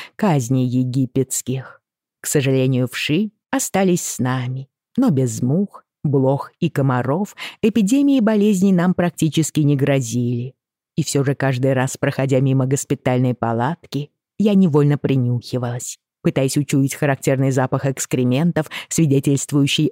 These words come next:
о внезапной вспышке холеры, тифа или меньшего зла в виде сальмонеллеза. Впрочем, сегодня пахло лишь обычным смрадом отхожего места,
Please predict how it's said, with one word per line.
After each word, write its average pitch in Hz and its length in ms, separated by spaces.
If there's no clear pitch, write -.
о 139 100
внезапной 135 520
вспышке - 460
холеры, 135 640
тифа 175 480
или 262 200
меньшего 180 500
зла 135 400
в 156 60
виде 147 260
сальмонеллеза. 135 1080
Впрочем, 269 380
сегодня 226 440
пахло 180 480
лишь 269 220
обычным 165 480
смрадом 139 480
отхожего 135 520
места, 123 640